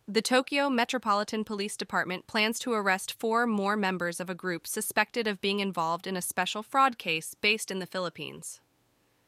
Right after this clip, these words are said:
The group is believed to have given instructions for a series of robberies.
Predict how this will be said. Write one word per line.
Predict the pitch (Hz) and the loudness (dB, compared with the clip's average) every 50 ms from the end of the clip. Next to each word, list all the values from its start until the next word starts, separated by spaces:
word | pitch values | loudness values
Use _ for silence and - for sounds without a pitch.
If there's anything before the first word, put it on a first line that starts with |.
| _ _ _ | _ _ _
The | 226 | -10
group | 214 - 262 311 330 - | -6 -4 -4 -4 -2 -4
is | 359 - | -6 -8
believed | - - 240 226 220 220 220 - | -4 -6 -4 -2 -2 -2 -2 -4
to | 214 190 | -4 -4
have | 196 185 - | -4 -6 -4
given | - 208 202 202 220 208 | -4 -6 -4 -4 -4 -4
instructions | - 196 202 - - - 240 254 - - - 160 160 160 - | -4 -4 -4 -4 -2 -2 -2 -2 -2 -6 -8 -8 -8 -8 -10
for | - - 170 | -8 -6 -6
a | 170 | -6
series | 170 - - 214 202 196 185 180 170 170 | -6 -4 -4 -4 -2 -2 -4 -4 -6 -6
of | 160 170 | -6 -4
robberies. | 165 160 156 - - 69 60 67 - - - - | -2 -2 -2 -4 -6 -10 -10 -10 -12 -14 -16 -18